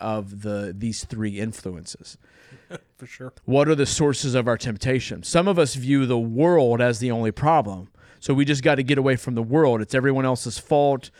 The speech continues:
Speaker 1: and we just stay far away from anything that's of this world, kinda Amish style,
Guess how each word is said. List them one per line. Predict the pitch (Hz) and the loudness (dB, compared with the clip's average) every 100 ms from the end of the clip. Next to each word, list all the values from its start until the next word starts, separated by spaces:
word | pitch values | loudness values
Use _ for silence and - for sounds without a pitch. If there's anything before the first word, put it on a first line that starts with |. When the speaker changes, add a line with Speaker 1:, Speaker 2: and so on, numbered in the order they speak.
| - _ | -20 _
Speaker 1:
and | 117 120 | -6 -2
we | 131 | -2
just | 131 | -2
stay | - 147 135 123 | -2 0 0 -2
far | - - 139 139 151 | -6 -4 2 4 4
away | 147 139 135 | 4 2 2
from | 131 - 120 120 | -2 -4 -4 -2
anything | 143 165 180 160 160 | -4 -2 -2 -2 -2
that's | 143 135 - | 0 -2 0
of | 139 | -2
this | 131 123 - | -2 -4 0
world, | 123 120 | 0 0
kinda | 131 123 117 | -2 -2 -2
Amish | 120 123 127 - | -2 -2 -4 -4
style, | - 117 117 117 117 | 0 2 2 0 -2